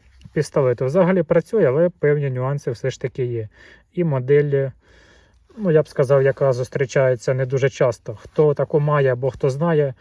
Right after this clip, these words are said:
розпишіть, що це таке, може, в які він роки робився, яка країна виробник і так далі.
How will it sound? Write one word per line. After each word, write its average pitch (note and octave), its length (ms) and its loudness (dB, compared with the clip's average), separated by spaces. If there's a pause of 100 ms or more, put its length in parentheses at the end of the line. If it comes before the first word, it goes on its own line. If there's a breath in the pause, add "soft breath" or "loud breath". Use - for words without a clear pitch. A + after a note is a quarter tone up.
(280 loud breath)
розпишіть, C#3 540 0
що F3 180 2
це D#3 140 0
таке, C#3 460 -2 (640 soft breath)
може, C3+ 300 0
в - 20 2
які C3+ 240 0
він B2+ 300 -2
роки C3+ 300 0
робився, C#3+ 680 0 (600 soft breath)
яка B2+ 240 0
країна D3+ 400 0
виробник C3+ 480 -2
і D3 100 -8
так B2+ 180 -4
далі. C3+ 420 -2